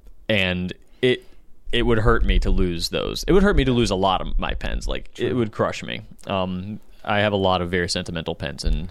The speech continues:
Speaker 1: uh, most of my favorite pens are favorite because of sentimental reasons.
Speaker 2: Yeah, I was gonna say, you've, you haven't required a,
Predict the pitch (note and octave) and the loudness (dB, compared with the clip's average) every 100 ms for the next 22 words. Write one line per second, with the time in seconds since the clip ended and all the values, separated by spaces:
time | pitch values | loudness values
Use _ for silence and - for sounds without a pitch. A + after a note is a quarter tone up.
0 | F2+ E2 D#2+ D#2+ F2+ G2 F#2+ F2+ G2 E2 | -6 -4 -4 -4 -4 0 0 0 -2 -4
1 | F#2 F2 E2 E2+ E2 - F2 D#2+ F#2 E2+ | -4 -6 -4 -6 -6 -6 -6 -2 -4 -4
2 | E2+ E2 - - G#2+ E2+ D#2+ D#2+ F#2 E2+ | -6 -8 -6 0 0 0 -4 -6 -6 -6
3 | E2 F#2 A2+ A#2 G#2 G2+ C3 C#3 B2 C3 | -2 0 2 2 0 0 0 0 2 2
4 | B2 - D3+ F#3 C3+ A#2+ C3 B2 A#2 | 0 0 0 2 -2 -2 0 0 0